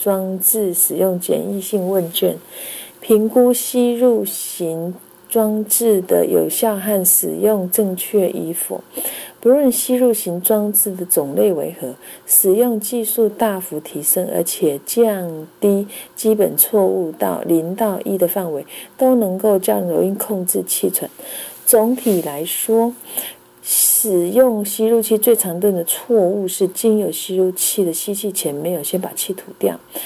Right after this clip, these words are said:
那病人和医师控-，在正确的使用技-，技-，使用吸入器技巧的比例，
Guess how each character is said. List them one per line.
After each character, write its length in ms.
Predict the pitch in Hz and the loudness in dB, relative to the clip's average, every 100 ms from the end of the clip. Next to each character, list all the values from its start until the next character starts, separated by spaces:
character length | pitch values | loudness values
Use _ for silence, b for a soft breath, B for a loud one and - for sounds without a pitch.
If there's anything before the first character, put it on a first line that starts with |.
| B B | B B
那 120 | 262 226 | 0 0
病 300 | - 285 220 | 4 4 4
人 160 | 170 | 0
和 180 | 180 214 202 | -2 -2 -2
医 160 | 214 | -4
师 540 | 208 - - 196 196 202 | -6 -8 -6 -4 -4 -6
控-， 240 | - 233 - - | -4 -4 -2 0
在 200 | 214 180 | 2 2
正 280 | - 233 | 2 0
确 120 | 202 208 | 2 0
的 120 | 170 | 0
使 140 | 170 | 0
用 140 | 170 175 | -2 -2
技-， 240 | - 208 - - - _ - | -4 -4 -6 -6 -18 _ -10
技-， 300 | - 208 180 - | -2 0 -2 -6
使 280 | - - 165 | -4 -2 2
用 200 | 214 208 | 2 0
吸 220 | - 220 | 0 -2
入 180 | 220 208 | -2 -2
器 360 | 202 - 226 196 | -2 -2 -4 -6
技 160 | - 214 | -6 -6
巧 220 | 185 143 | -6 -8
的 100 | 139 | -8
比 220 | - - | -8 -6
例， 180 | - 185 | -2 -2